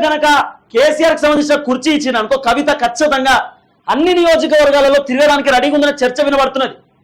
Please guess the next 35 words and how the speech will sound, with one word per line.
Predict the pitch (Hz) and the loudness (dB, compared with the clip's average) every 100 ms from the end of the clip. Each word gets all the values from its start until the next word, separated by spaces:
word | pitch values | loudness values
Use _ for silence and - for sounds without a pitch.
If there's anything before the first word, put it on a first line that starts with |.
| _ _ _ _ | _ _ _ _
ఇప్పుడు | - 285 | -10 -6
ఈ | 185 | -4
జిహెచ్ఎంసీ | 233 320 320 330 302 | -2 -2 0 0 0
ఎన్నికలు | 302 302 254 | 0 0 0
ఇదే | 214 330 349 | 2 2 2
ప్లాన్, | 330 311 | 0 0
వీళ్ళదంతా | 285 254 247 - | -4 -4 -4 -4
ప్లాన్ | 226 285 294 | -2 -2 0
ఇదే. | 294 277 - _ _ _ _ _ _ _ _ _ | 2 0 -4 _ _ _ _ _ _ _ _ _
ఇప్పుడు | 156 247 | -8 -2
మళ్ళా | 240 294 202 | 0 0 0
జిహెచ్ఎంసీ | 262 302 311 294 277 | 0 2 0 0 0
ఎన్నికల | 285 294 269 | 0 0 0
ముందు | 269 285 | 0 0
గనక | 277 277 269 - - - | 0 2 0 -2 -10 -4
పాదయాత్ర | 202 247 302 302 294 262 | 0 2 4 2 0 2
చేయాలంటే | 277 262 254 277 | 2 2 2 2
ఏదో | 285 311 | 4 2
ఒక | 302 294 | 0 0
పోస్ట్ | 269 294 320 | 0 2 2
లో | 285 | 0
ఉండాలి. | 262 269 - - _ _ _ _ _ - | 2 0 -2 -12 _ _ _ _ _ -4
కాబట్టి | 247 320 320 170 | 0 2 0 -2
జిహెచ్ఎంసీ | 269 330 320 302 285 277 | 0 0 0 -2 0 0
ఎన్నికల్లో | 294 294 285 277 | 0 2 2 2
గట్టిగా | 240 294 294 | -2 0 -2
సీట్లు | 294 262 269 | -2 -4 0
రావాలంటే | 262 247 247 277 | 2 2 2 0
ఎంఎల్సీ | 262 285 285 247 | 0 -2 -2 -2
కవితకు | 240 254 247 320 - - _ _ - | 0 -2 0 -2 -2 -10 _ _ -4
ప్రెసిడెంట్ | 202 226 330 320 262 | -2 0 0 0 2
పోస్ట్ | 277 277 262 | 0 0 -4
ఇచ్చి, | 285 320 - _ _ 214 | -2 -4 -4 _ _ -2
ఆమె | 240 | 2
already | 262 294 | 2 0